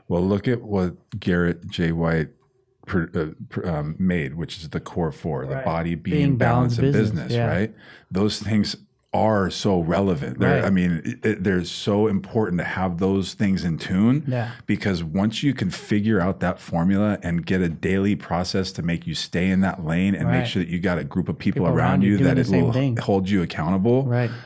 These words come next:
Speaker 1: dude, there's nothing that you can't do.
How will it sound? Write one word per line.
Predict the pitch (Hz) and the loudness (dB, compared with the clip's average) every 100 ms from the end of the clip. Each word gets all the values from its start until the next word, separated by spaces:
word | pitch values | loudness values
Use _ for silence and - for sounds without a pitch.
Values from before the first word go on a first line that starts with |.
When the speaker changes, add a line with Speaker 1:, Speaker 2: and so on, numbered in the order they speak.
| - _ _ _ _ _ _ - | -20 _ _ _ _ _ _ -2
Speaker 1:
dude, | 117 95 71 | 0 0 0
there's | 98 92 - | 0 0 4
nothing | 95 101 117 - 101 87 | 6 6 4 2 4 4
that | 85 | 2
you | 87 | -2
can't | 82 92 78 | -4 -4 -2
do. | 95 71 | -2 -2